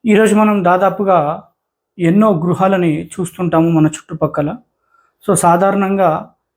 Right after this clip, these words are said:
ఎంత పని చేసినా కూడా ఆ ఇంట్లో అనేది అభివృద్ధి అనేది ఉండదు. So, ఆ కుటుంబంలో కలిగిన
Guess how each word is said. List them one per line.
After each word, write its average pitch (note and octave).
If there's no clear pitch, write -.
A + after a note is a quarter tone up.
ఎంత G3
పని G#3
చేసినా G3+
కూడా F#3
ఆ E3+
ఇంట్లో F3+
అనేది E3+
అభివృద్ధి G3+
అనేది F3+
ఉండదు. D#3+
So, G3+
ఆ -
కుటుంబంలో G3+
కలిగిన F3